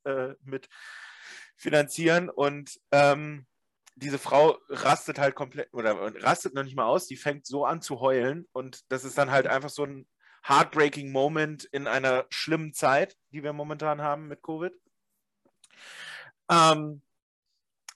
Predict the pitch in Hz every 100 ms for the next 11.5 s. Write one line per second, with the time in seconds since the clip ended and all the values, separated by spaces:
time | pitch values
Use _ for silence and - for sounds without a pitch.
0 | _ 139 160 160 160 139 143 147 147 139
1 | 143 139 - _ _ _ _ _ _ _
2 | 135 233 - 151 135 135 131 110 113 107
3 | 107 - 107 101 95 101 104 117 113 147
4 | 208 _ _ _ _ _ _ _ - -
5 | 143 143 147 147 139 _ 135 135 135 143
6 | 139 113 120 - 120 117 107 117 117 110
7 | 104 107 110 123 - - 117 120 - 131
8 | 156 - 123 143 135 135 139 135 123 123
9 | 123 117 117 127 117 107 120 139 _ -
10 | - - - 135 127 127 123 - 123 127
11 | 127 139 143 139